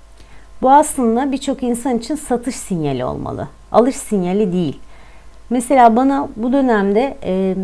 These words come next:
sosyal medya kanalımdan ulaşan birçok insan var. Bitcoin ile, borsayla hiç alakası olmayan insanların "Biz bunu nasıl öğrenebiliriz, biz bunu nasıl alabiliriz?" dediklerini duyuyorum. Ve bu benim için bir sat sinyali aslında.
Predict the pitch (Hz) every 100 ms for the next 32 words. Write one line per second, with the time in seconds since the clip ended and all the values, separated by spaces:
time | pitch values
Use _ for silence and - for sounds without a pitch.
0 | 190 - 247 240 247 247 254 226 220 214
1 | 208 208 220 175 190 190 214 233 233 233
2 | 233 208 190 196 214 185 143 156 196 202
3 | - 226 208 196 180 190 202 - 196 170
4 | 180 247 240 - 190 180 185 196 196 -
5 | 214 233 190 160 165 214 214 185 160 147
6 | 165 269 - - - - - - - -
7 | 294 269 226 254 269 269 254 196 175 156
8 | 165 220 233 214 247 226 233 247 247 277
9 | 226 214 202 220 254 202 214 214 220 220
10 | 233 202 156 147 269 254 202 226 202 254
11 | 330 302 - 320 269 - - - - -
12 | 165 143 131 113 - - 120 98 107